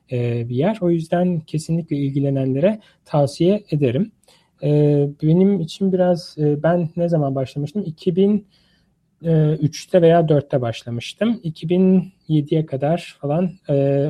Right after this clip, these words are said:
sistemdeydim. Ivao diye bir sistemimiz vardı. Erim abiyle de orada tanışmıştık.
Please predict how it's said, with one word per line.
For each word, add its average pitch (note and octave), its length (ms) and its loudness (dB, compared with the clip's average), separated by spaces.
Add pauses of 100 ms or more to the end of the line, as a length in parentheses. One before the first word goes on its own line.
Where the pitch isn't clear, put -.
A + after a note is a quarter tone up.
(100)
sistemdeydim. C#3 920 -4
Ivao C3+ 400 0
diye D3+ 160 0
bir C3+ 80 -4
sistemimiz B2+ 560 -6
vardı. B2 460 -4
Erim C#3 240 2
abiyle B2 460 -4
de G3 180 -2 (340)
orada B2+ 200 -2
tanışmıştık. - 800 -12